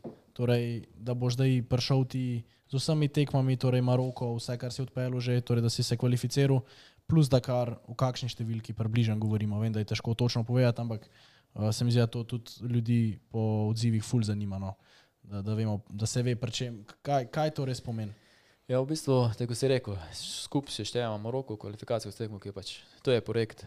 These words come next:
Speaker 2: Dakar
Speaker 1: Ja.
Speaker 2: projekt, se pravi, Maroko, kvalifikacijska tekma, pa sam Dakar je čez sto tisoč evrov,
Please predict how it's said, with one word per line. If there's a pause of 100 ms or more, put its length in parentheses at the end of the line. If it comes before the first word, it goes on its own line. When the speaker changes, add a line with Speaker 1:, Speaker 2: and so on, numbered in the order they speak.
Speaker 2:
Dakar
Speaker 1:
Ja.
Speaker 2:
projekt,
se
pravi,
Maroko,
kvalifikacijska
tekma,
pa
sam
Dakar (200)
je
čez
sto
tisoč
evrov,